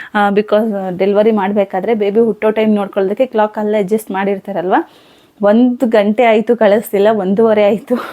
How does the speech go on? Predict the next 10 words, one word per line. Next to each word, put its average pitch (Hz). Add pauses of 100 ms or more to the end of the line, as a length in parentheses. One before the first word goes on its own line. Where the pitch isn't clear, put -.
(220)
ಜೋರಾಗೆಲ್ಲ 214
ಕೆಚ್ಚಾಡಕ್ 202
ಸ್ಟಾರ್ಟ್ 185
ಮಾಡಿದೆ, 185
"ನನಗೆ 185
ಆಗ್ತಿಲ್ಲ 190
ಕಳ್ಸಿ" 190
ಅಂದ್ಬಿಟ್ಟು. 185 (540)
So 214
ಅವಾಗ 208